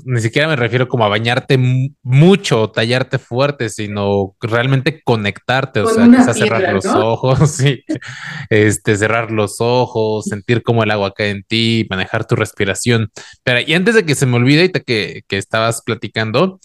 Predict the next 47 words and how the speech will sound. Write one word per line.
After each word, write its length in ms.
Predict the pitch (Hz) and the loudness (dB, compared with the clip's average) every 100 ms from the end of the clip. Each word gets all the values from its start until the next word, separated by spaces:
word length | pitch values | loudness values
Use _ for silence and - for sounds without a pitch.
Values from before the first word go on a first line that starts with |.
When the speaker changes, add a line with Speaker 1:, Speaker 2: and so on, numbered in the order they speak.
| - - _ | -20 -20 _
Speaker 1:
quiero 180 | 131 | 0
agregar 360 | 131 120 120 123 | 0 0 0 0
dos 160 | 120 - | -2 -2
cosas. 360 | 123 107 92 - | -2 -2 -6 0
Una, 300 | 185 254 - | 0 2 0
con 100 | 151 | 0
respecto 380 | 123 123 - | 0 -4 -6
a 20 | 117 | -6
lo 60 | |
que 100 | - | -6
mencionabas 500 | 117 117 113 139 165 | -8 -6 -2 0 0
de 60 | 123 | 0
lo 140 | 110 | -2
que 80 | - | -2
no 180 | 123 143 | -2 -2
tenemos. 640 | 143 135 135 117 104 - - - - - _ | -2 -2 -2 -4 -10 -12 -14 -18 -18 -20 _
Eh, 680 | - 113 110 110 110 110 110 - _ - | 0 2 4 4 4 4 2 -4 _ -2
hay 120 | 165 | 0
una 120 | 202 | 2
frase 280 | 165 160 170 | 0 0 -2
que 80 | 165 | -2
me 100 | 143 | -2
encantó, 500 | 113 113 104 117 135 | -2 -4 -2 -2 0
que 100 | 139 | -2
apenas 260 | - 127 131 | -2 -2 -2
escuché, 340 | - 110 117 | -2 -4 -2
que 100 | 131 | 0
decía, 320 | 110 92 113 107 | 0 0 -2 0
"Probablemente 1000 | 127 135 180 196 175 170 151 135 175 135 | 2 2 0 -2 -2 -4 -2 0 0 0
estamos 440 | - 123 127 135 | -2 -4 -2 -2
sobrevalorando 880 | - 127 117 113 113 110 113 139 156 | 0 0 2 2 0 0 -2 -2 -2
aquello 380 | 147 143 131 135 | -2 -2 -2 -4
que 100 | - | -4
no 140 | 123 | -8
tenemos 680 | - 117 113 127 190 190 - | -8 -6 -2 0 0 -2 -4
e 200 | 151 170 - | 0 0 0
infravalorando 1040 | 208 190 202 185 190 196 190 175 147 160 | 0 0 0 0 0 0 0 -2 -2 -4
aquello 380 | 143 123 135 147 | -4 -2 0 0
que 100 | 143 | -2
sí 140 | - 117 | -4 -2
tenemos", 540 | 117 113 104 90 - | -2 0 -2 -6 -8
¿no? 220 | 110 127 - | -2 -2 0
Tiene 240 | 143 147 | -2 0
que 80 | 151 | 0
ver 160 | 123 | 0
mucho 400 | 127 127 - 143 | 0 0 0 -2
con 320 | - 127 107 | 0 0 -2